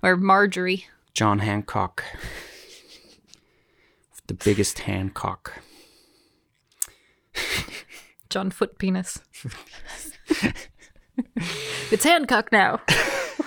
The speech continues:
Speaker 1: <laughs>
Speaker 2: Okay. Uh, we're back with another episode. And first of all, we wanna thank all of you who are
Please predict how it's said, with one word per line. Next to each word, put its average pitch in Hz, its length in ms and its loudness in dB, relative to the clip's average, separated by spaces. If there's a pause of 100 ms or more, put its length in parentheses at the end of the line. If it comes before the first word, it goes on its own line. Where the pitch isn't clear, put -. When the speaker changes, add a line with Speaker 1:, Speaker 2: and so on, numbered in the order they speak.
(1400)
Speaker 1:
<laughs> 311 80 6 (1700)
Speaker 2:
Okay. 110 440 4 (220)
Uh, 131 580 8 (560)
we're 143 260 8
back 147 500 2 (200)
with 147 180 4
another 135 300 6
episode. 135 640 6 (420)
And 123 420 4 (160)
first 123 220 0
of 120 80 -4
all, 113 160 6
we 117 80 4
wanna 113 160 2
thank 113 320 -2
all 113 180 4
of 117 120 -2
you 113 260 4
who 117 140 2
are 107 180 4